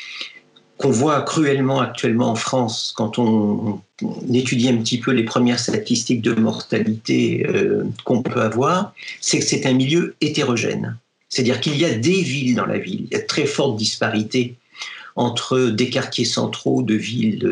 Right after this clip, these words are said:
d'Amérique du Sud, par exemple, et les bidonvilles, entre Paris intramuros, euh, et la Seine-Saint-Denis.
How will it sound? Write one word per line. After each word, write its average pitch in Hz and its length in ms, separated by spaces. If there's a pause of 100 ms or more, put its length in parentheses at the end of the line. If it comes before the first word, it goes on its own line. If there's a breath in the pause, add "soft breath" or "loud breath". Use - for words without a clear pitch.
d'Amérique 110 380
du 98 100
Sud, 156 320
par 110 220
exemple, 113 400
et 107 40
les 98 120
bidonvilles, 139 680 (340 loud breath)
entre 117 360
Paris 123 400
intramuros, 110 920 (320 loud breath)
euh, 117 260
et 123 60
la 120 140
Seine-Saint-Denis. 113 840